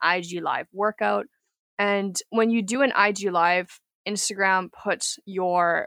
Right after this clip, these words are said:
profile to the very front of, um, the stories. So you're the first one that would pop up if you're doing an I G Live. So by doing that, you are gaining more exposure,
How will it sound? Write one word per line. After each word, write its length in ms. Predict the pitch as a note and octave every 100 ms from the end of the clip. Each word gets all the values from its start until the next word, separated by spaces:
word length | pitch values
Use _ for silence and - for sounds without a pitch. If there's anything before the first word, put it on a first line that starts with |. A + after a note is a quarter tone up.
| -
profile 560 | - F#3 - G#3+ A#3 A#3
to 120 | -
the 80 | G3
very 440 | F3 G3 F#3 F#3
front 420 | F3+ F#3+ E3+ - -
of, 340 | - F3+ E3+ -
um, 320 | E3+ D3 C3 -
the 80 |
stories. 540 | F3+ F#3 E3+ - - - _ _
So 100 | -
you're 200 | G#3+ A3+
the 60 | C4+
first 340 | - G#3+ G#3+
one 220 | G3 F3+ F3
that 120 | F#3
would 120 | -
pop 260 | - E3+ D#3+
up 220 | B2+ - _ _ -
if 140 | F3+
you're 180 | F#3+ F#3
doing 300 | F#3 F#3 F3+
an 80 | -
I 160 | E3
G 180 | E3+ G#2+
Live. 300 | G2+ B2+ C3 -
So 420 | - G#3 F3+ F3+ _ _
by 140 | G#3+ G3+
doing 340 | F#3 A#3+ A3+
that, 380 | G3+ G3 F#3+ -
you 340 | F#3+ G3 G3 -
are 200 | F#3 F#3
gaining 560 | F#3 F#3 F3+ F3 F3
more 180 | F#3 G3+
exposure, 720 | G3+ - F3+ F3+ E3+ F3 F3